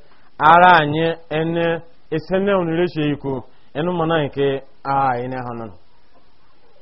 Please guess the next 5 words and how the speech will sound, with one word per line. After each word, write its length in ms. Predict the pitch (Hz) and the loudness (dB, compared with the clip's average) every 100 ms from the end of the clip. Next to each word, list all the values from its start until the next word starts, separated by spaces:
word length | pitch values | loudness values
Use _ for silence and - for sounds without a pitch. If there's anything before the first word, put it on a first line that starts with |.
| - - 480 - - - - - - - - - - - - - - - - | -20 -20 -20 -20 -20 -20 -20 -20 -20 -20 -20 -20 -20 -20 -20 -20 -20 -20 -20
So, 180 | - 143 | -6 0
go 160 | 143 180 | 6 6
wa 180 | 170 165 | 8 6
uri 220 | 160 147 | 4 -2
ke, 400 | 147 143 139 | 0 0 0